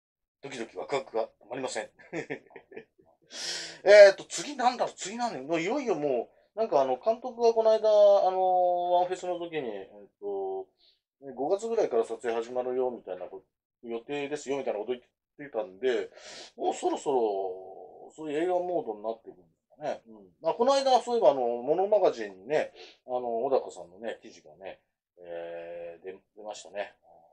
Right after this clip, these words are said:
うん。あれ？網浜さんと一緒だったんだ。あ、あの、ダブル、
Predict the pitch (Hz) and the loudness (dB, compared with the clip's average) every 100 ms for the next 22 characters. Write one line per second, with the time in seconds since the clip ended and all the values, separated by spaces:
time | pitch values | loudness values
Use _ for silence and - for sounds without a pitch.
0 | _ _ 90 82 _ _ _ _ _ _ | _ _ _ _ _ _ _ _ _ _
1 | _ _ _ _ - - _ _ _ _ | _ _ _ _ -20 -20 _ _ _ _
2 | 127 170 185 175 165 156 156 147 - - | -12 -6 -6 -8 -12 -14 -10 -10 -12 -20
3 | _ _ _ _ _ _ _ _ _ _ | _ _ _ _ _ _ _ _ _ _
4 | _ 131 156 170 - _ 117 123 120 113 | _ -20 -20 -18 -20 _ -20 -20 -18 -18
5 | _ _ 120 156 160 | _ _ -10 -8 -10